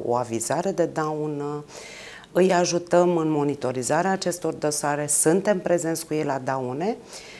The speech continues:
și, în același timp, și la tot ce înseamnă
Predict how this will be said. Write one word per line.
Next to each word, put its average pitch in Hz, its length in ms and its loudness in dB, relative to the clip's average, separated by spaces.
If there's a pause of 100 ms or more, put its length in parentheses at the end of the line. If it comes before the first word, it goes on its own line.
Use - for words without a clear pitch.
(120)
și, - 260 2
în 247 160 4
același 196 600 2
timp, 208 300 2
și - 260 -2
la 185 220 2
tot 180 240 -2
ce 180 140 -4
înseamnă 165 920 0